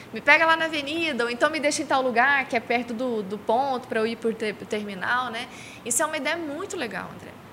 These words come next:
Porque as pessoas geralmente vão pros mesmos lugares ou pras mesmas áreas da cidade. Então, uma coisa que eu aprendi muito lá na geografia, que é onde eu faço doutorado, na U F G, a gente dá muito carona pros colegas. Porque eu sempre tô de carro,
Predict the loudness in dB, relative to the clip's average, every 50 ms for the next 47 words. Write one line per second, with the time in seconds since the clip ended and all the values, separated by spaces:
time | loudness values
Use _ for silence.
0 | -18 -18 -16 -14 -4 0 2 2 2 2 0 0 0 2 4 6 6 6 4 4
1 | 0 -2 -2 0 0 0 0 0 -2 -2 -2 0 -2 -2 -2 -2 -4 -4 -2 -2
2 | 0 2 4 6 6 4 4 4 2 2 0 0 0 -2 -2 -2 -2 -4 -4 -2
3 | 0 4 4 6 6 4 4 2 0 0 0 0 -2 -2 -2 -2 -2 -2 -2 -2
4 | -4 -8 -10 -12 -14 -16 -16 -16 -16 -16 -12 -8 -2 2 2 2 2 2 0 0
5 | 2 4 4 4 4 4 2 0 0 0 -2 -2 -4 -6 -6 -8 -8 -8 -8 -8
6 | -6 -2 -2 0 0 -2 -2 -6 -6 -6 -6 -6 -6 -8 -8 -6 -6 -6 -4 -4
7 | -6 -6 -10 -12 -18 -16 -12 -10 -8 -8 -8 -8 -6 -6 -6 -6 -6 -8 -8 -8
8 | -8 -2 2 4 4 4 2 0 -4 -6 -8 -8 -10 -8 -6 -2 2 2 2 2
9 | 0 -2 -10 -16 -18 -18 -20 -20 -20 -20 -16 -12 -10 -6 -4 -2 0 2 2 2
10 | 2 0 -4 -6 -4 -2 -2 0 0 0 -2 -4 -4 -4 -2 0 2 2 4 2
11 | 0 -2 -4 -8 -10 -10 -10 -12 -14 -18 -20 -20 -20 -20 -20 -14 -4 0 0 2
12 | 2 2 0 2 2 2 2 2 4 6 6 6 6 4